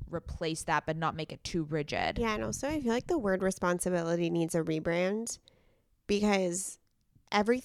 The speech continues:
Speaker 1: Yeah, like, it's fine to have responsibilities,
Speaker 2: Well,
Speaker 1: <laughs> like
Speaker 2: everything good about my life has come with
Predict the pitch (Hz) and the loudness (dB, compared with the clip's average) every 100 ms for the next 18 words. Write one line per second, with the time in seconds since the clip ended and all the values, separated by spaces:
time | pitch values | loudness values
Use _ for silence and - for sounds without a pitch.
0 | - 247 392 294 247 - - 214 262 480 | -8 0 4 4 2 -2 2 4 4 4
1 | 392 285 262 262 262 277 233 247 247 277 | 6 6 8 8 10 10 10 12 12 12
2 | 196 131 - 226 - 233 - 320 208 170 | 12 8 6 8 10 8 8 -2 0 -2
3 | 190 226 _ _ 202 190 180 - 185 175 | -2 -6 _ _ 0 2 2 2 0 0
4 | 170 170 240 - - 208 190 185 - - | 2 2 0 -4 -16 -6 -4 -4 -6 0
5 | 190 180 175 - _ - _ _ _ _ | 2 2 0 -6 _ -20 _ _ _ _
6 | - 185 190 175 - - | -6 4 4 4 0 -20